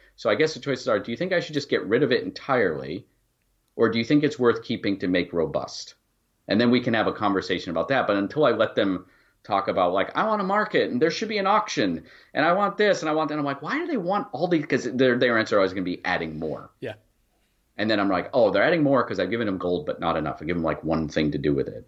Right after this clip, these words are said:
Speaker 2: Mm-hmm.
Speaker 1: Right? And so I'll say, "Okay, smart design is take it out. How would this game look if you take it out?" And then we can have an, you know, experiment about that. I'm like, "Okay, so the other option is to give you a whole bunch more to do with it.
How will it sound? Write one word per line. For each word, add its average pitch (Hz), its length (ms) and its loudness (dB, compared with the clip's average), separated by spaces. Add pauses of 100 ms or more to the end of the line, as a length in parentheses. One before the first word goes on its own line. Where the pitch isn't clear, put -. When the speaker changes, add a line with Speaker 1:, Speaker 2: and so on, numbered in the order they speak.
Speaker 2:
Mm-hmm. 110 240 -16
Speaker 1:
Right? 120 240 0
And - 140 -4
so 110 80 4
I'll 98 80 6
say, 135 120 2
"Okay, 139 180 6
smart 165 260 2
design 110 300 2
is 98 80 -2
take 107 220 -4
it 101 60 0
out. 80 160 0
How 85 140 0
would 90 100 0
this 90 140 -6
game 82 260 -2
look 82 200 -2
if - 100 -8
you 73 80 -4
take 73 240 -2
it 82 60 4
out?" 73 320 2 (560)
And 85 100 2
then 82 260 2
we 87 120 0
can 85 160 -2
have 78 180 0
an, 71 160 -2 (160)
you 85 140 -2
know, 69 100 -4
experiment 76 640 -2
about 71 240 2
that. 73 240 4
I'm 78 60 0
like, 82 180 2
"Okay, 113 180 2
so - 140 0
the 95 120 4
other 143 220 6
option 87 260 0
is 85 220 -4 (260)
to 123 60 -8
give 107 140 0
you 101 80 2
a 87 40 0
whole 107 220 0
bunch 87 320 -2
more 82 180 -2
to 76 60 -8
do 73 160 -6
with 62 180 -10
it. - 160 -14